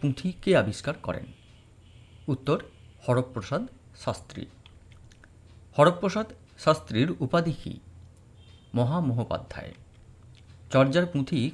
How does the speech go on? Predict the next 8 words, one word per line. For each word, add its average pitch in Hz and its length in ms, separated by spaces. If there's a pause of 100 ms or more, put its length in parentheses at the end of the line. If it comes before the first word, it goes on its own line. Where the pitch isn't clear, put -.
কোথা 120 240
থেকে 190 200
আবিষ্কৃত 180 420
হয়? 220 140 (720)
নেপালের 123 420 (440)
রাজদরবার 98 600
থেকে। - 200 (1120)
কোন 196 140